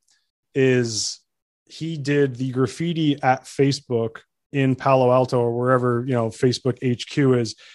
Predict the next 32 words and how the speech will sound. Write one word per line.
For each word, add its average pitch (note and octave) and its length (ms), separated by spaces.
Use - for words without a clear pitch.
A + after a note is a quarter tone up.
And C3 300
the B2+ 80
deal D#3+ 420
for D3 240
him C#3 240
to C3 120
do F3 220
that B2+ 300
was B2+ 540
either, C3+ 440
so C#3 180
you, D#3 280
like, C3 240
paint F3+ 220
our D3 140
whole D3+ 240
thing, D3 360
all C3+ 220
the C#3+ 100
graffiti, C#3 540
like, B2+ 220
throughout C3+ 260
all C3+ 200
of C3 80
Facebook. B2+ 480
And B2+ 300
t-, - 120
for - 160
me D#3+ 140
to C#3+ 80
pay F#3 240
you, B2+ 400